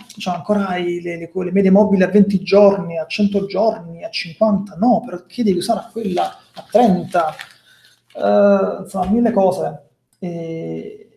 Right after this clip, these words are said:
e però poi a un certo punto mi sono detto: "Ma sai che c'è di nuovo? Ma io mi formo da solo. Ma mi formo da solo, mi formo bene con delle persone che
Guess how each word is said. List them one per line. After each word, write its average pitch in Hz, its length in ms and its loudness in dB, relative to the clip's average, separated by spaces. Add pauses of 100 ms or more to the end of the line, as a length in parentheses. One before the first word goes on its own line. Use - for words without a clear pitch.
(400)
e 208 140 -10 (120)
però 302 220 2
poi 226 180 4
a 185 40 -2
un 175 40 -2
certo 262 200 -6
punto 196 220 2
mi 165 40 -6
sono 170 160 -4
detto: - 140 -10
"Ma - 80 -6
sai 226 120 -2
che 214 100 -2
c'è 220 160 -2
di 185 120 2
nuovo? 170 280 6
Ma 156 120 -4
io 220 80 2
mi 180 100 2
formo 165 300 -6
da 160 100 0
solo. 143 320 -2 (800)
Ma 156 260 -10
mi 160 120 -8
formo 170 280 -4
da 202 120 2
solo, 226 320 4
mi 175 80 4
formo 180 260 2
bene 185 340 4
con 160 280 -4
delle 160 140 -2
persone 175 440 -6
che 165 360 -10